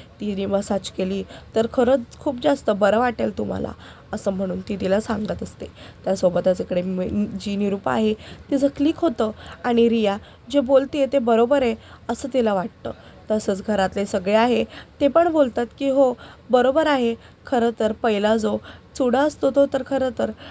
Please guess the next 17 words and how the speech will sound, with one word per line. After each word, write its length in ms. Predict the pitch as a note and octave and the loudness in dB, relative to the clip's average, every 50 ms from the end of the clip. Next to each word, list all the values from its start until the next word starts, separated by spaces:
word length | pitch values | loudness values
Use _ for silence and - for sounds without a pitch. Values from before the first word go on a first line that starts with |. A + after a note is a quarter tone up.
| - - - | -20 -12 -4
नवऱ्यानेच 560 | A#3 A#3 A#3 G#3+ G#3+ C4 C#4+ C#4+ D#4+ D#4 B3+ | 0 2 2 2 4 2 2 2 0 -2 -2
घालायचा 420 | B3 C4 A#3+ G#3 G3 F#3+ F#3+ - G3 | -2 -2 0 0 -2 -4 -4 -6 -6
असतो," 320 | F#3+ - - - - - - - - - - - - - | -6 -8 -10 -12 -12 -14 -14 -16 -20 -20 -20 -20 -10 -8
असं 240 | A3 G#3+ - A3 G3+ | -8 -4 0 0 0
म्हणून 340 | G#3 A3 A3+ A3 G3+ G3+ G#3 - - - - - - - | 2 2 2 2 0 -2 -6 -8 -14 -20 -20 -18 -14 -12
जी 240 | G#3+ - - A3+ G#3+ G3+ - - - - - - - - | -8 -4 -2 -2 -2 -2 -6 -12 -20 -20 -20 -14 -10 -10
आता 320 | G#3 - - F#3 F#3+ - - - - - - - - - - - - - - - - - - - - - - - - - | -6 -2 0 0 0 0 -2 -6 -10 -16 -20 -20 -20 -20 -20 -20 -20 -20 -20 -20 -20 -20 -20 -20 -20 -20 -20 -20 -20 -10
बाबा 140 | G3 A3 C4 | -2 0 2
आहेत 240 | C4+ B3+ A#3+ A3 G#3+ - - - - - - | 2 4 2 0 0 -2 -6 -16 -20 -8 -4
ते 80 | - A#3 | -2 0
म्हणतात 340 | A3+ B3 B3 A#3 - - G3+ - - | 2 2 0 0 -2 -4 -6 -6 -6
की 120 | - B3+ A#3 | -2 0 2
"हो, 180 | A3+ A3+ F#3 F3 - - - - - - - | 4 4 2 2 -2 -8 -18 -20 -14 -6 -4
आता 340 | G3 G3+ - G#3 G3+ G3+ G3+ | -4 -2 0 0 0 0 0
जी 180 | F#3+ F#3+ A3+ G#3+ | 0 0 2 2
देविका 460 | G#3 G3+ F#3+ G3 A3+ A#3+ A3+ - C4+ | 4 4 4 2 2 0 0 0 0
आहे 240 | C4 B3 B3 A#3 | 2 2 2 0